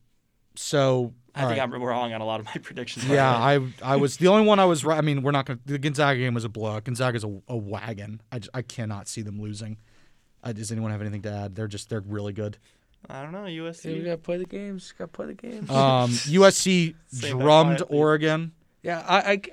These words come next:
Speaker 3: I, I will say, being at that game, first of all, y-, I don't understand. I, I guess I just didn't watch any. Well, this is true.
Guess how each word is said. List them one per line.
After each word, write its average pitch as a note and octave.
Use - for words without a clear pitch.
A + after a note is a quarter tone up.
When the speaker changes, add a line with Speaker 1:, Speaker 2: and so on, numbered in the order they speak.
Speaker 3:
I, G2
I G#3
will A#3+
say, C#3+
being D#3+
at C#3+
that C3
game, C3
first C#3+
of C3
all, B2+
y-, B2
I E3+
don't G#3
understand. D#3
I, D3
I E3
guess G#3
I G3+
just F3
didn't D3
watch C3+
any. C#3+
Well, C#3+
this B2+
is B2
true. C3+